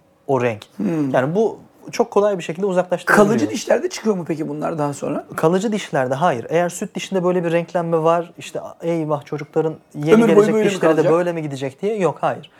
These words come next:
Speaker 1: Yani eğer ağız bakımına dikkat ediliyorsa, diş doğumsal olarak farklı bir renge ait değilse, böyle bir rengi söz konusu değilse alttan gelen diş tamamen zaten temiz çıkacak. O temiz çıkan diş renklenmediği sürece bu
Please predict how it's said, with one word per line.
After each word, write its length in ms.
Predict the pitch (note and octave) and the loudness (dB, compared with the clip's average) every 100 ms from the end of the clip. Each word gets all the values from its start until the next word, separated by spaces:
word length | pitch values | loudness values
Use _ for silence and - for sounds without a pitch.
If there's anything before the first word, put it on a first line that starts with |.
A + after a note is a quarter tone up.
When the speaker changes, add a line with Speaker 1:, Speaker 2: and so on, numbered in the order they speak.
| - - - | -20 -18 -4
Speaker 1:
Yani 180 | A#2+ - | -4 0
eğer 200 | D3+ D#3 | 2 2
ağız 260 | D3+ F#3+ E3+ | 2 0 0
bakımına 360 | D#3+ E3 D#3 D3 | -4 -4 -8 -8
dikkat 240 | D3+ E3 | -10 -6
ediliyorsa, 600 | D#3 E3 E3 - B2 - _ _ C3+ | -4 0 -2 -2 -8 -8 _ _ -6
diş 240 | D#3+ D#3 D3 | -4 -2 2
doğumsal 360 | D3 D3+ F3 | 2 2 0
olarak 320 | D#3+ D3+ D3+ | 2 2 -2
farklı 360 | - D3 D3 D#3+ | -2 -2 -2 -8
bir 140 | D3+ | -6
renge 380 | C#3+ C#3+ D3 C#3+ - _ _ _ - | -6 -4 -2 -4 -8 _ _ _ 0
ait 400 | C3+ B2+ B2 G3+ | 2 2 -2 -4
değilse, 480 | E3+ - D#3+ G#3 - | -4 -2 -2 -2 -2
böyle 220 | D#3 E3 D3 | 0 0 -2
bir 120 | C3 | -4
rengi 240 | C3 B2+ | -4 -4
söz 240 | - E3+ - | -4 -6 -4
konusu 300 | B2+ A#2 D#3+ | -8 -4 -2
değilse 320 | F3+ - A3 - - - | -2 -4 -10 -10 -20 -4
alttan 340 | C#3+ C#3+ G#3+ F#3 | 0 0 0 0
gelen 240 | C#3 B2 | 0 -2
diş 120 | B2 | -4
tamamen 340 | - D#3+ C#3+ C3 | 0 0 0 -2
zaten 380 | C3 B2+ B2+ B2 | -2 -2 -6 -4
temiz 280 | D#3+ F3 - | -4 -4 -8
çıkacak. 300 | C3+ E3 - _ - - - | -6 -6 -8 _ -20 -20 -12
O 60 | |
temiz 280 | C#3+ F#3 F#3 | -4 -2 -4
çıkan 280 | - - B2 | -6 -6 -4
diş 120 | A#2+ | -2
renklenmediği 600 | C3+ E3 E3 D#3 A#2+ A2+ | 0 0 0 -4 -4 -6
sürece 420 | A2 C#3+ C3+ G3+ A3 _ _ _ | -4 -4 -2 -2 -6 _ _ _
bu 420 | D3 C#3 E3+ E3+ | -6 0 2 2